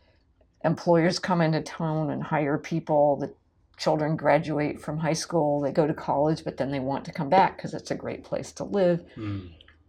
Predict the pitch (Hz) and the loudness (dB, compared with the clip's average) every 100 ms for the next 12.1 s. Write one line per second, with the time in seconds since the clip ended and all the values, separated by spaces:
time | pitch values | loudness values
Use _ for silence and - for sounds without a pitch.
0 | - 123 175 180 170 156 156 190 180 - | -10 -4 6 8 8 6 2 0 0 -2
1 | 175 165 165 - _ _ _ _ - - | -2 0 -2 -8 _ _ _ _ -20 -4
2 | 165 147 165 170 165 - 156 - 151 151 | -2 2 6 6 4 2 0 2 0 0
3 | 156 156 135 139 139 - _ _ _ - | -2 -2 -2 -4 -4 -10 _ _ _ -12
4 | - - 180 175 151 156 156 165 - 170 | -10 -2 2 4 4 4 4 2 0 -4
5 | - 165 160 156 147 147 165 - 175 165 | 0 2 4 2 2 -2 -6 -6 -2 2
6 | 165 165 156 - 110 104 104 - 180 185 | 4 4 2 -2 -2 -2 0 4 6 6
7 | 165 160 160 160 - 165 156 156 147 - | 4 4 4 2 2 2 4 0 0 -2
8 | 151 202 208 208 190 175 - 190 165 160 | -2 4 4 4 2 0 -2 -2 0 0
9 | 151 - - 151 143 - 156 - _ _ | -2 -4 -6 -8 -8 -8 -10 -12 _ _
10 | - - - - _ _ _ _ _ _ | -20 -20 -20 -20 _ _ _ _ _ _
11 | _ _ - 196 185 180 180 - - 226 | _ _ 4 6 8 4 0 2 8 8
12 | 185 | 8